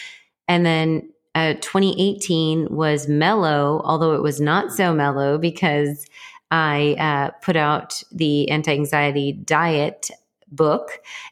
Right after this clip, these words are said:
And that was a pretty big rev to ali miller R D dot com and just speaking opportunities and all amazing things and engaging in probably,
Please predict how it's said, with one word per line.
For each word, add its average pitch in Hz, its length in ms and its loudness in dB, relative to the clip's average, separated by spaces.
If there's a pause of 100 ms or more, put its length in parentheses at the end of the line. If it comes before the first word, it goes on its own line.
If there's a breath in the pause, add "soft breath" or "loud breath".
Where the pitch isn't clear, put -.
And 147 400 2
that - 140 0
was 160 120 -2
a 156 40 2
pretty 160 220 0
big 147 240 0
rev 143 340 0 (100)
to 147 400 0
ali 143 200 2
miller 143 220 2
R 135 120 0
D 139 160 -2
dot 135 280 -2
com 214 520 2
and 135 580 0
just 143 220 -6
speaking 220 360 0
opportunities 170 720 0
and 151 80 0
all 160 220 2
amazing 151 440 0
things 151 520 0
and 147 100 2
engaging 147 600 0
in 143 120 -2
probably, - 640 -10